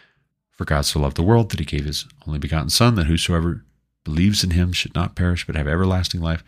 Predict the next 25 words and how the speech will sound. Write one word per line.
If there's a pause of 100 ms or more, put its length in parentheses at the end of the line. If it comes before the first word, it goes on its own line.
(300)
That's
the
core
gospel
message. (640)
Whatever's
not
that (560)
is
really
not
that
important, (140)
and
it
doesn't
matter
that
much,
so
let's
not
get
into
it,